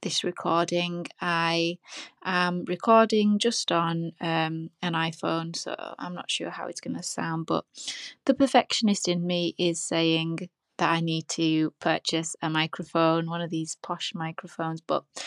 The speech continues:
I'm just gonna see how it goes. So please do feedback and let me know if it sounds okay or not. Um, but yeah, that's kind of just an introduction to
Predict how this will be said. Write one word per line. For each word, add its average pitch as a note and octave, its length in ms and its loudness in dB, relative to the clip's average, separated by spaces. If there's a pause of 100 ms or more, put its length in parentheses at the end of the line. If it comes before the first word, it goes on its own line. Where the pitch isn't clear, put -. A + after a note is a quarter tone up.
(240)
I'm F#3+ 80 -4
just - 160 -4
gonna F3 160 0
see E3+ 200 -4
how E3 180 -2
it D#3+ 120 0
goes. E3 300 -2
So F#3+ 140 -2
please A#3 280 0
do F3+ 440 2
feedback E3+ 720 -4
and D#3+ 480 -6
let E3+ 220 0
me E3+ 80 -6
know D#3+ 460 -4 (520)
if E3 140 -6
it - 160 -4
sounds D#3 880 -4 (260)
okay F3+ 360 0
or F#3 100 2
not. F#3 320 2 (1000)
Um, F#3 440 2 (580)
but B3 160 2
yeah, B3 260 8 (140)
that's G3+ 320 2
kind G3+ 220 2
of F#3 60 -2
just - 280 -4
an F#3+ 120 -2
introduction F3+ 800 -4
to E3+ 560 0